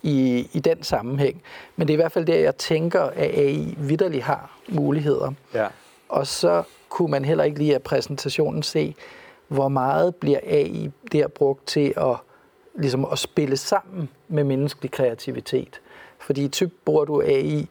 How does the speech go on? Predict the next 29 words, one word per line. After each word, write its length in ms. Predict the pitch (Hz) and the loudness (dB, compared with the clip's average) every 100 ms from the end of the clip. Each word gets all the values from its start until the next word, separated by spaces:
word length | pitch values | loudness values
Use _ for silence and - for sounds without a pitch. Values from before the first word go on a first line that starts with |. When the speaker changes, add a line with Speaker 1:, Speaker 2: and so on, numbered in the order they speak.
| - - | -14 -14
Speaker 1:
til 140 | - | -2
at 80 | 143 | 0
gå 120 | 147 | 4
ind 240 | 147 151 - _ - | 2 0 -10 _ -4
og 320 | - 123 120 147 - - | 0 0 -2 -8 -10 -2
deskille 720 | 165 180 - 143 127 131 - | 0 -2 0 2 4 2 2
og 120 | 147 | 2
lave, 460 | 135 135 127 - 60 | 2 4 2 0 0
øh, 340 | 76 78 85 | 0 2 0
man 100 | - - - - | -2 -8 -20 -12
kan 120 | 151 117 | -8 -4
sige, 100 | 135 | -2
dybest 260 | 156 147 | -2 0
set 160 | 160 139 | -2 2
gøre 140 | 143 | 0
mennesket 460 | 139 143 135 - 139 | 0 -2 -2 0 0
til 140 | 143 | 0
et 100 | 131 - | -2 -2
appendix 840 | 143 - 160 175 208 - - - - | -4 0 0 2 0 -2 -10 -10 -6
Speaker 2:
Mm. 280 | 123 95 80 | -4 -4 -4
Speaker 1:
til 160 | 160 | -4
teknologien. 880 | - 147 - 135 131 151 143 156 135 - - - - | 0 -2 0 -2 0 -2 -4 -4 -4 -6 -20 -20 -6
Men 180 | 156 147 | -2 0
i 40 | 143 | 2
virkeligheden 580 | 170 190 202 160 139 | 2 2 0 2 0
er 60 | 139 | 0
de 120 | 127 | -4
spændende 400 | - 143 143 175 | -4 0 0 0
løsninger, 480 | 165 143 - 151 | 0 -2 -2 -6